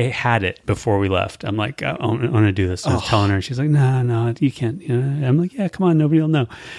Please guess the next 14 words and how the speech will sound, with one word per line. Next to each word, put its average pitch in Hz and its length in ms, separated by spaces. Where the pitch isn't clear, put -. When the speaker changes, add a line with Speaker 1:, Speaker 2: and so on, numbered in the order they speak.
Speaker 1:
I 131 60
had 135 220
myself 123 400
all, 107 320
like, 101 180
co-, 117 240
wired. 110 460
I 95 40
was 98 100
wearing 117 240
a 101 80
wire, 98 380
<laughs> 113 40
basically. 123 580